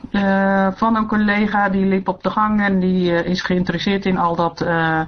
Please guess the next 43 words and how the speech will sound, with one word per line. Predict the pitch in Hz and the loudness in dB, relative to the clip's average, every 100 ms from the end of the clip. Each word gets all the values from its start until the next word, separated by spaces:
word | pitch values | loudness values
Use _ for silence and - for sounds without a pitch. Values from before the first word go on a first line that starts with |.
| - - - - | -8 -12 -12 -8
Olympische | 180 185 190 185 - 165 | -2 0 0 -2 -2 -2
Spelen | - 262 254 | 0 0 0
gedoe. | 220 226 - | 0 -2 -4
Ik | 214 | -2
niet | 226 214 | -2 -2
echt. | 226 269 - - | -2 -2 -2 -6
Ik | 220 214 | -4 -2
weet | 214 214 | -2 0
wel | 220 | 0
dat | 208 190 | -2 -4
we | 190 | -4
veel | 247 240 | 0 2
medailles | 233 226 214 208 196 | 2 2 0 -2 0
hebben, | 190 190 | 0 2
maar | 190 196 | 2 0
dat | 185 | 0
weet | 190 | 0
ik | 185 | 0
nu | 185 180 | 0 0
dankzij | 175 175 165 165 | -2 -2 -2 0
deze | 156 151 - | -2 -2 -2
app. | 160 - - - - - - - - - - | -4 -6 -14 -14 -14 -14 -12 -12 -12 -12 -4
De | 208 | 0
hele | 240 240 240 | 2 2 0
app | 220 262 - | 0 -2 -2
is | 254 240 | -2 0
niet, | 247 269 269 | 2 0 0
ehm, | 240 226 214 208 208 208 208 - | 0 2 2 2 0 0 0 -2
ik | 254 | -2
zou | 254 214 | 0 0
zeggen, | 214 190 190 185 180 - - - | 0 0 0 0 -2 -6 -16 -8
ik | - 247 | -4 -2
vind | - 214 | -2 0
hem | 196 - | 0 0
ontoegankelijk | 247 262 240 214 202 208 214 196 - - | 0 0 0 0 0 0 -2 -2 -4 -2
in, | 190 180 175 - | 0 0 -2 -2
eh, | 175 175 170 165 | -2 0 0 0
heel | 180 185 | 2 0
veel | 185 175 | 0 -2
dingetjes, | 180 254 277 277 262 - | 0 0 0 -2 -2 -2
omdat | 190 180 180 | -2 -2 -2
hij | |
niet, | 175 160 - | -2 -4 -8